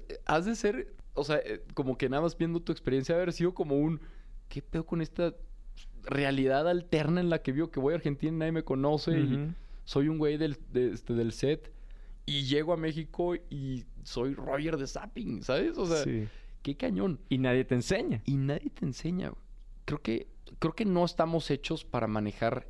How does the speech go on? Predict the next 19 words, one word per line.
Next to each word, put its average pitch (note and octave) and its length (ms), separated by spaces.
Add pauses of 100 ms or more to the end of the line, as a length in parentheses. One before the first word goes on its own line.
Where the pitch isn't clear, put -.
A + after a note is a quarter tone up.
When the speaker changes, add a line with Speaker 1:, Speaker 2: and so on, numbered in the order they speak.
Speaker 1:
ese A2+ 600
nivel G#2 400
de A#2+ 60
atención. A2+ 580 (100)
Speaker 2:
No D3+ 120
es C#3+ 40
normal, A2 480
¿no? G2 240
Speaker 1:
No A#2 200
es D#3+ 80
normal. - 600 (120)
Pues - 120
antes C3+ 280
ni D#3+ 100
existía B2 680 (360)
tele, G#2+ 340 (180)
ni G2+ 160
radio, G2+ 360 (180)
ni, G2 520